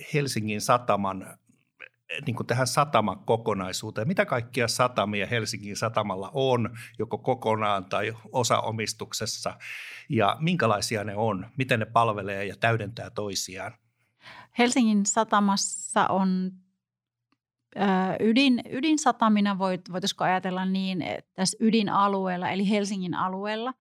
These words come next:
Speaker 2: on tosiaan keskustan alueella on näitä matkustaja-autolauttasatamia, eli, eli keskustan satamat,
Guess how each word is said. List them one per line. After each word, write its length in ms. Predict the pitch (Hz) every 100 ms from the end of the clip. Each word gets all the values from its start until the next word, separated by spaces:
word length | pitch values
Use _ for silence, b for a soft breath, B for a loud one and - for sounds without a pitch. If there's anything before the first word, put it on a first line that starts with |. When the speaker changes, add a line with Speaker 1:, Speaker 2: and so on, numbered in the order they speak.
| -
Speaker 2:
on 380 | 196 185 180 - - -
tosiaan 440 | 196 202 180 175 -
keskustan 720 | 247 - 285 - 262 247 -
alueella 640 | 214 208 196 185 180 175
on 180 | 185 175
näitä 280 | 175 175 185
matkustaja-autolauttasatamia, 1700 | 233 - - 254 226 220 220 208 202 - 202 196 - 190 185 185 175 _ _
eli, 360 | - 175 175 -
eli 200 | - 175
keskustan 520 | 170 190 - 269 269 269
satamat, 500 | 262 254 240 240